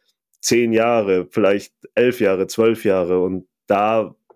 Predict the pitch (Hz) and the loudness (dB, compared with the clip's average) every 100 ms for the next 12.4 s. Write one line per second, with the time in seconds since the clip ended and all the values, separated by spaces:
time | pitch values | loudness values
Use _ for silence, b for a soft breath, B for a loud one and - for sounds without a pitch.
0 | _ _ _ _ - 107 113 107 110 - | _ _ _ _ -4 -4 -2 -4 -4 -2
1 | 98 98 123 135 131 113 104 101 101 110 | 0 2 2 2 -2 -4 -2 0 0 -2
2 | 107 104 104 101 90 98 - 95 95 104 | -4 -2 -4 -2 -2 -2 -6 -8 -4 -2
3 | 98 - 87 113 120 127 131 b b b | -2 -4 -6 -4 -2 -2 -6 b b b
4 | b b _ _ 98 110 110 107 104 110 | b b _ _ -2 0 2 0 0 0
5 | 147 143 - _ _ _ - 117 110 120 | 0 -4 -20 _ _ _ -6 -4 -2 0
6 | 117 - 131 135 123 117 117 120 113 104 | 0 0 -2 -2 -4 -2 0 0 -2 -4
7 | 107 110 123 127 120 120 113 - 117 120 | -4 0 0 0 -2 -4 -4 0 0 0
8 | 120 - 107 113 110 98 110 113 - 107 | -4 -6 0 2 2 0 -2 -6 -6 -6
9 | - 101 101 101 104 104 107 110 - 107 | -2 0 2 0 0 -2 -4 -6 -4 -4
10 | - 98 92 104 104 104 104 95 107 101 | -4 -6 -4 -2 -2 -2 -2 -2 -2 -4
11 | - 98 - 95 - 101 92 101 92 92 | -4 -4 -2 -4 -4 -8 -8 -8 -8 -4
12 | 104 110 117 | 0 0 0